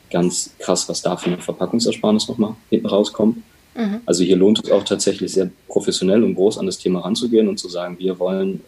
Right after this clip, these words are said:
Speaker 1: ähm, hier in dem Bereich, ähm, viel Umsatz, viel auch umsetzen, um eben möglichst viel Plastik einzusparen.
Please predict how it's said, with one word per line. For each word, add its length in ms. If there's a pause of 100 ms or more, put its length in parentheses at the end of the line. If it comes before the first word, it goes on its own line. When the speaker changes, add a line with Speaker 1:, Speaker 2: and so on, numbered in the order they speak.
Speaker 1:
ähm, 220 (100)
hier 220
in 80
dem 160
Bereich, 400 (500)
ähm, 340
viel 180
Umsatz, 400 (220)
viel 160
auch 120
umsetzen, 560
um 240
eben 380 (140)
möglichst 360
viel 120
Plastik 340
einzusparen. 560